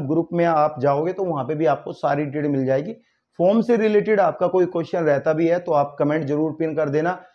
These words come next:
आपको रिप्लाई मिलेगा। कुछ टाइम बाद सही, लेकिन definitely आपका सॉल्यूशन दिया जाएगा। फॉर्म आप जाके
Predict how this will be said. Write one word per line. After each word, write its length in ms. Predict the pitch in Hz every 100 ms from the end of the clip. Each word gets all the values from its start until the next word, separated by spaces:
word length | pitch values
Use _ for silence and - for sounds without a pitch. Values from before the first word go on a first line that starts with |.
| _
आपको 300 | - 139 143 190
रिप्लाई 420 | 175 170 165 190
मिलेगा। 380 | 190 185 185 214
कुछ 280 | - 175 -
टाइम 240 | 160 170 170
बाद 240 | 147 170
सही, 220 | - 165
लेकिन 320 | 180 180 170 170
definitely 460 | 147 143 147 160
आपका 240 | 160 139 180
सॉल्यूशन 460 | - 147 143 165
दिया 120 | 147 139
जाएगा। 280 | 127 127 127 - - _ _ _
फॉर्म 260 | 185 214 226 - -
आप 300 | 165 196 170
जाके 380 | 165 170 170